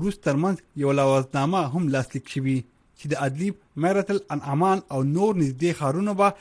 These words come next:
د هر قسم اسلامي یاغیانو نه خالي کوي. د تیر څو کالو نه روس او ترکي د ادلیب په اړه اختلاف لري او دواړه طاقتونه د شام کورنۍ جګړه کې د یو بل پر ضد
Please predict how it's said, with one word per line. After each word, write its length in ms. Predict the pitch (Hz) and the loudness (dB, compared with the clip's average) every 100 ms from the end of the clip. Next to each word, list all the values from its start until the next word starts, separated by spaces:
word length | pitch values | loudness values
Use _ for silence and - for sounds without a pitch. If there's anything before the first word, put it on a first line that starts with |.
| - - | -16 -8
د 100 | 131 | -4
هر 160 | 170 208 | -2 -2
قسم 200 | 170 156 143 135 | -4 -4 -4 -6
اسلامي 380 | - 131 147 185 170 | -6 -4 -2 -2 -2
یاغیانو 500 | 135 120 135 190 185 127 | -2 -2 -2 0 0 0
نه 40 | - - | -4 -4
خالي 200 | 147 131 139 | -2 0 0
کوي. 240 | 131 131 127 - _ _ _ _ _ - | 0 0 -2 -6 _ _ _ _ _ -10
د 120 | 131 - | -6 2
تیر 180 | 175 156 | 2 2
څو 160 | - 226 220 | 0 0 2
کالو 240 | 208 208 208 | 4 4 2
نه 360 | 202 - - 170 | -4 -10 -6 -4
روس 180 | 233 - | -4 -2
او 80 | 143 143 | -4 -2
ترکي 340 | 135 - 196 156 _ 143 | -4 -2 -4 -6 _ -2
د 40 | 135 | -2
ادلیب 320 | 135 196 220 | 0 -2 -2
په 60 | - 165 | -2 0
اړه 120 | 170 - 151 | 0 -2 -6
اختلاف 440 | 208 196 156 135 127 | 0 4 4 4 0
لري 200 | 131 131 | 0 0
او 720 | 127 _ _ _ _ - 143 143 | -4 _ _ _ _ -6 -2 0
دواړه 440 | 151 170 180 170 | 6 6 6 4
طاقتونه 500 | 143 127 135 196 208 196 _ 139 | 0 0 -2 0 -2 -4 _ -6
د 160 | 135 | -2
شام 320 | 196 185 185 - | 0 0 0 -2
کورنۍ 340 | 143 139 175 160 | 0 2 2 0
جګړه 260 | 139 131 190 | -2 -2 -4
کې 120 | 208 202 - _ _ | -2 -4 -6 _ _
د 140 | 143 175 | 2 4
یو 100 | 196 202 | 6 4
بل 140 | 196 185 | 2 0
پر 160 | 139 202 | 0 0
ضد 180 | 208 | -4